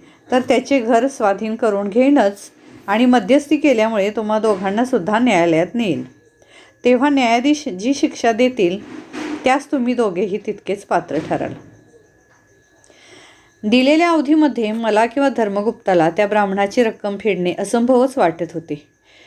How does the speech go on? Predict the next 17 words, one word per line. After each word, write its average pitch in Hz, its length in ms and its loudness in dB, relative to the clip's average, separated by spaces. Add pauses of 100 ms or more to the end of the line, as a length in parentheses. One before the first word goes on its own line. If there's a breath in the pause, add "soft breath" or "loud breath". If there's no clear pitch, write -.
(280 soft breath)
मागचा 214 320 0
पुढचा 302 360 2
विचार 285 320 0
न 254 200 -2
करता, 170 500 -4
आपल्याला 208 440 0
जमते 220 400 -4
किंवा 254 280 0
नाही 214 320 2
याचा 202 240 0
विचार 220 320 -2
न 220 220 0
करता 160 520 -2
मी 190 220 -6
अविवेकाने 254 760 0
शब्द 180 300 -4
दिला, 170 340 -2